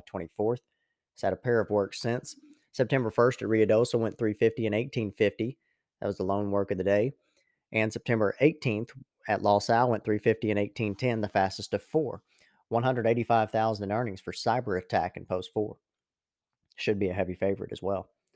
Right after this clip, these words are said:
Second, I've got the two, A Dream to Fill, a filly by Apolitical Jess out of Answer the Dream by Trey Sace, owned by Kel-,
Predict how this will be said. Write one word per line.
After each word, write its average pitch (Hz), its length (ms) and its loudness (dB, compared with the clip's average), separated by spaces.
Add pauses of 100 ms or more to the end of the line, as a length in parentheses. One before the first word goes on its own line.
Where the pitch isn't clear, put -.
(1400)
Second, 160 380 4
I've 147 60 4
got 143 160 4
the - 60 -2
two, 151 240 4
A 143 60 6
Dream 135 260 2
to 113 80 -2
Fill, 127 400 6
a 117 60 2
filly 117 220 2
by 110 280 6
Apolitical 110 400 0
Jess 107 320 2
out 110 80 -6
of 107 60 0
Answer 110 260 -2
the 95 80 -4
Dream 110 460 -2 (440)
by 98 280 2
Trey 104 260 2
Sace, 107 400 0
owned 104 80 -2
by 95 120 2
Kel-, 107 280 -4